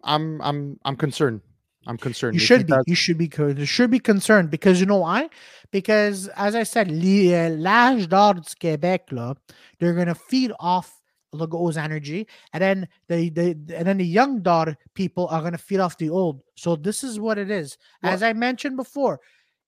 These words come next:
Speaker 2: it's an open invitation to be, "C'est pas comme nous,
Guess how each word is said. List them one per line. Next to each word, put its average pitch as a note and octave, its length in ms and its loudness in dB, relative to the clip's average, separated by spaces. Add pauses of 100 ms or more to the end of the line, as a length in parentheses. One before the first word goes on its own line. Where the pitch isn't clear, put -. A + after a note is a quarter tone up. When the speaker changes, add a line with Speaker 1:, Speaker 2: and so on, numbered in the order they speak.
Speaker 2:
it's A#3 260 0
an G#3+ 120 -2 (220)
open D4+ 480 2
invitation A3 1000 -4
to F#3+ 120 -4
be, F#3 360 -4 (500)
"C'est - 400 -10
pas B3+ 240 0
comme A3 240 -2
nous, C4 320 2